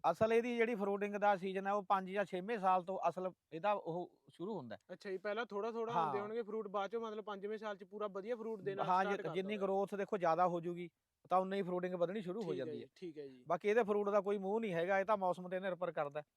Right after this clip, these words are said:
Speaker 2: ਠੀਕ ਹੈ ਜੀ।
Speaker 1: ਇੱਕ, ਇੱਕ ਪਰ ਪੋਲ ਨੂੰ ਅਸੀਂ ਪੰਜਾਹ ਪੰਜਾਹ ਪੀਸ ਵੀ ਤੋੜੇ ਨੇ।
Speaker 2: ਅੱਛਾ ਜੀ।
Speaker 1: ਹਾਂ ਜੀ।
Speaker 2: ਠੀਕ ਹੈ, ਇਹ ਕਿੰਨੇ ਕਿਲੋ 'ਚ ਹੋ ਜਾਂਦਾ ਇੱਕ ਪੇ-, ਅਹ, ਹੈ ਇੱਕ ਪੋਲ ਤੋਂ?
Speaker 1: ਵੈਸੇ ਇਹ
Speaker 2: ਪੰਜਾਹ
Speaker 1: ਐਵਰੇਜ
Speaker 2: ਪੀਸ?
Speaker 1: ਇਹਦੀ ਤਿੰਨ ਪੀਸਾਂ ਦੀ ਕਿਲੋ ਹੈ।
Speaker 2: ਅੱਛਾ ਜੀ।
Speaker 1: ਸਹੀ ਤਾਂ, ਪਰ ਜਿਵੇਂ ਹੁਣ ਦੇ ਸ-, ਅਜ-,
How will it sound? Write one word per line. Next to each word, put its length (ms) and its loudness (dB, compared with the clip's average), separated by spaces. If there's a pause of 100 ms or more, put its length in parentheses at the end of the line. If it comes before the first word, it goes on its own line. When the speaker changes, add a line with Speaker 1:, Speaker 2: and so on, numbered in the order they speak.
(200)
Speaker 2:
ਠੀਕ 160 -12
ਹੈ 80 -10
ਜੀ। 140 -18
Speaker 1:
ਇੱਕ, 200 -6
ਇੱਕ 200 -2
ਪਰ 260 6
ਪੋਲ 260 2
ਨੂੰ 120 -2
ਅਸੀਂ 140 -2
ਪੰਜਾਹ 320 4
ਪੰਜਾਹ 240 2
ਪੀਸ 220 -4
ਵੀ 120 -8
ਤੋੜੇ 260 -6
ਨੇ। 100 -14 (200)
Speaker 2:
ਅੱਛਾ 240 -12
ਜੀ। 280 -12
Speaker 1:
ਹਾਂ 140 -8
ਜੀ। 220 -14
Speaker 2:
ਠੀਕ 140 -20
ਹੈ, 60 -12
ਇਹ 140 -10
ਕਿੰਨੇ 300 -8
ਕਿਲੋ 280 -8
'ਚ 80 -8
ਹੋ 120 -6
ਜਾਂਦਾ 200 -10
ਇੱਕ 180 -14
ਪੇ-, 220 -10 (160)
ਅਹ, 160 -8
ਹੈ 180 -14 (140)
ਇੱਕ 200 -16
ਪੋਲ 300 -10
ਤੋਂ? 140 -14
Speaker 1:
ਵੈਸੇ 400 2
ਇਹ 60 2
Speaker 2:
ਪੰਜਾਹ 200 4
Speaker 1:
ਐਵਰੇਜ 280 2
Speaker 2:
ਪੀਸ? 40 0
Speaker 1:
ਇਹਦੀ 180 -2
ਤਿੰਨ 260 -2
ਪੀਸਾਂ 340 -2
ਦੀ 80 -2
ਕਿਲੋ 340 0
ਹੈ। 60 2 (200)
Speaker 2:
ਅੱਛਾ 280 -12
ਜੀ। 140 -14
Speaker 1:
ਸਹੀ 300 -2
ਤਾਂ, 160 -4 (500)
ਪਰ 240 8
ਜਿਵੇਂ 220 0
ਹੁਣ 220 -2
ਦੇ 160 4
ਸ-, 80 0 (120)
ਅਜ-, 100 0